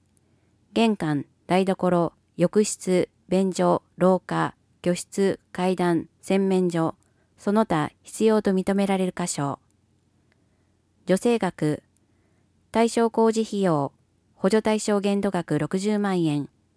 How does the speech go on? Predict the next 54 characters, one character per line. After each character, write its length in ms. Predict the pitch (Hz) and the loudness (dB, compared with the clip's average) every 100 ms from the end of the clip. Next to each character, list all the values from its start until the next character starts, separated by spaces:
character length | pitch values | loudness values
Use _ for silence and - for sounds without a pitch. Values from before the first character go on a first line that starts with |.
| _ | _
の 260 | 180 180 170 _ _ _ _ | 0 0 0 _ _ _ _
三 240 | - 226 | 0 2
分 200 | 233 233 | 2 2
の 100 | 226 | 2
二 160 | 226 226 | 0 0
が 180 | 180 156 | 0 -2
助 180 | - 165 | -4 -2
成 200 | 208 220 | -2 -2
額 220 | 190 - | -4 -4
と 100 | 160 | -4
な 100 | 151 | -2
り 140 | 151 | 0
ま 160 | 151 156 | -2 -4
す。 180 | - _ _ _ _ _ _ _ _ _ _ _ _ _ - | -8 _ _ _ _ _ _ _ _ _ _ _ _ _ -4
他 120 | 208 | 2
方 240 | 240 247 | 4 4
例 160 | 233 220 | 4 2
に 160 | 185 | 2
よ 80 | 175 | 2
る 80 | 170 | 0
助 140 | 160 165 | -2 -2
成 240 | 202 208 | 0 0
を 60 | 202 | 0
受 160 | 214 | 0
け 20 | |
る 120 | 214 165 | -4 -2
場 220 | 156 160 | -2 0
合、 40 | 156 151 - _ _ _ - | -2 -2 -6 _ _ _ -4
六 180 | 185 | 0
十 200 | 214 220 | 2 2
万 240 | 214 226 208 | 2 0 0
円 180 | 190 170 | 0 -2
か 100 | 160 | -4
ら 140 | 156 | -2
控 180 | 226 226 | 0 0
除 140 | 202 | 0
し 80 | - | -4
た 140 | 170 | -6
額 260 | 185 190 165 | -4 -4 -2
が 280 | 151 147 - _ | 0 -2 -4 _
補 140 | - | -4
助 120 | 220 180 | 0 0
の 140 | 143 | 0
対 160 | 165 180 | -2 -4
象 240 | 185 170 | -4 -2
と 100 | 165 | 0
な 80 | 156 | 0
り 140 | 151 | 0
ま 160 | 147 151 | -2 -4
す。 180 | - _ _ _ _ _ _ _ _ _ _ _ _ _ _ _ _ _ _ _ _ _ _ | -10 _ _ _ _ _ _ _ _ _ _ _ _ _ _ _ _ _ _ _ _ _ _
注 220 | - 220 | 0 2
意 100 | 220 | 4
事 140 | 208 220 | 2 -4
項。 340 | 170 147 135 | -2 -2 -4